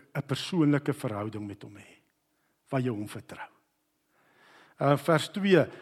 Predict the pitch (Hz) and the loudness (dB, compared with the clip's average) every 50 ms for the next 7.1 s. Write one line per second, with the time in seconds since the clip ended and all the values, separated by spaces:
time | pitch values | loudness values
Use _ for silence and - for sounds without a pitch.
0 | - - _ - 147 - - 185 180 180 180 165 147 160 135 - 175 170 139 135 | -20 -12 _ -4 -4 0 4 4 4 4 6 6 4 4 4 4 0 2 2 2
1 | 147 - - 190 185 185 180 - - - 185 175 165 160 160 160 - - 202 185 | 0 2 4 4 4 4 4 0 0 0 2 4 4 4 2 0 -4 0 4 4
2 | 175 156 151 147 151 147 147 156 160 - 170 143 - - - 226 208 208 202 196 | 6 6 6 4 4 4 2 2 4 2 0 0 0 -2 0 2 4 4 6 4
3 | 196 196 - 185 - - - 202 185 180 165 160 156 151 151 147 139 123 135 131 | 4 4 4 0 0 0 2 6 6 6 8 8 8 8 6 6 4 2 0 0
4 | 127 - 120 135 131 - - 196 185 - - - 180 170 175 - 185 175 160 - | 0 0 -2 -2 -2 0 -2 -2 -4 -4 -2 0 0 0 2 2 2 2 2 2
5 | - - - - - 147 - - 180 175 165 160 175 156 - - 190 180 156 151 | -6 -20 -8 -4 -4 -4 2 4 4 4 6 4 2 -2 2 4 4 4 6 6
6 | 147 147 143 143 135 135 143 143 139 143 135 - 131 127 - 143 123 135 127 131 | 4 4 4 4 4 4 2 2 2 0 -4 -2 -4 -2 -4 -4 -2 -2 -2 -2
7 | - | -4